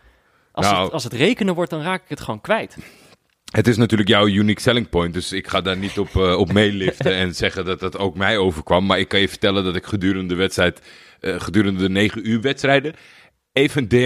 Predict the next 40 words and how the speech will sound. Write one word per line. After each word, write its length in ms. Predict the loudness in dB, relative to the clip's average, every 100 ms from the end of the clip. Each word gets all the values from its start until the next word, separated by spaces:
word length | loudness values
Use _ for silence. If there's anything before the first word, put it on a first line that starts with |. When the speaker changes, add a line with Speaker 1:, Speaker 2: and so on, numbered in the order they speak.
| 2
Speaker 2:
M'tje 180 | 2 0
heb 80 |
gestuurd 320 | -2 0 2 4
naar 100 | 4
Michel 280 | 4 4
Abink, 340 | 4 2 0 -2
omdat 240 | -2 2
ik 60 | 2
het 160 | 2
ook 200 | 2 2
helemaal 300 | 2 0 0
kwijt 300 | -4 -4 -4
was. 240 | -6 -10 -8 -4
Als 160 | -2
ik 140 | -2 0
de, 260 | 2 2 0
de 220 | -2 -2 -6 -6
virtuele 500 | -2 0 2 2 2
tussenstanden 540 | 0 -2 0 0 0
zag, 320 | 0 -2 -4 _ _ _ _ _
dacht 220 | -4 -4 -2
ik: 120 | -6
"Hmm, 540 | -6 -4 -2 -2 -4 -10 _ _ _
hier 220 | 2 4
mis 300 | 4 2 2
ik 120 | -2
toch 220 | -2 0
een 120 | 0 0
factor 440 | 2 0 2 2
Speaker 1:
Ja, 60 | 4
Speaker 2:
waarom 280 | 4 4 4
deze 260 | 2 4
rekensom 520 | 2 2 0 -4 -4
klopt." 200 | -2 2
Speaker 1:
zelfs 340 | 4 2 -2 -10
de 100 | -10
stand 360 | -8 -6 -6 -2
binnen 300 | -2 -2 -6
een 120 | -6
pool, 400 | -4 -2 -4